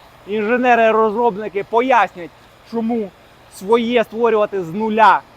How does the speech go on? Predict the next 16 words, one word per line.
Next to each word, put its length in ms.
краще, 500
ніж, 360
е, 360
придбавати 600
інших 280
виробників 500
в 60
Україні. 680
Це 300
широка, 640
цікава, 520
потужна 480
тема. 340
За 140
цим 260
майбутнє 760